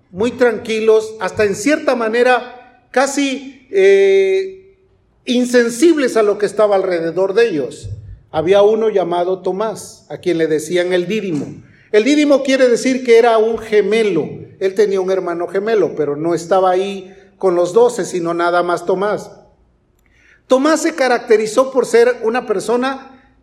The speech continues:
completamente incrédula, ¿cierto o no es cierto? Un día, eh, Tomás dijo, "No, pues si yo veo que es aquel que tiene las heridas, entonces yo voy a creer".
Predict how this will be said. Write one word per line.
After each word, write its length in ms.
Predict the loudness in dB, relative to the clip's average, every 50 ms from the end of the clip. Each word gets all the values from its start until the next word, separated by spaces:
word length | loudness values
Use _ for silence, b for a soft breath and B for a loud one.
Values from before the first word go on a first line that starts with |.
| _ -2
completamente 1600 | 0 0 0 0 -4 -6 -2 0 2 2 2 2 2 2 2 2 0 -2 -4 -4 -6 -6 -4 -4 -4 -4 -4 -8 -14 -20 _ _ -8
incrédula, 920 | -6 -4 -4 -4 -6 -2 0 4 6 6 6 6 4 2 2 0 -2 -4 -10
¿cierto 400 | -4 0 2 2 2 2 0 0
o 40 |
no 100 | 0 0
es 60 | -2 -2
cierto? 420 | 0 0 0 -2 -4 -6 -14 -18 -20 b b b b b b b
Un 180 | 0 2 2 2
día, 560 | 4 4 4 4 4 2 0 -6 -14 -8 -2
eh, 360 | 2 4 6 6 6 4 2 0
Tomás 300 | -2 -2 -2 -2 -4 -6
dijo, 300 | -6 -4 -2 -2 -2 -2
"No, 360 | -4 -6 -6 -6 -6 -8 -8
pues 140 | -8 -8 -8
si 240 | -8 -10 -12 -6 -2
yo 240 | 0 2 4 4 4
veo 580 | 4 4 6 6 6 4 4 2 0 -2 B B B B B B _
que 320 | 0 2 4 4 4 2
es 160 | 0 0 -2 -2
aquel 480 | -4 0 2 4 6 6 4 2 0
que 100 | -2 -2
tiene 320 | -2 -2 -2 -2 0 0 0
las 240 | 2 0 0 0
heridas, 400 | -2 -2 -2 0 0 -2 -2 -2 -4
entonces 540 | -8 -8 -6 -6 -4 -4 -4 -2 -4 -4 -2
yo 160 | -2 -4 -2
voy 220 | 0 0 0 0
a 100 | 0 -2
creer". 680 | -2 0 2 2 2 2 0 -2 -4 -8 -12 -16 -20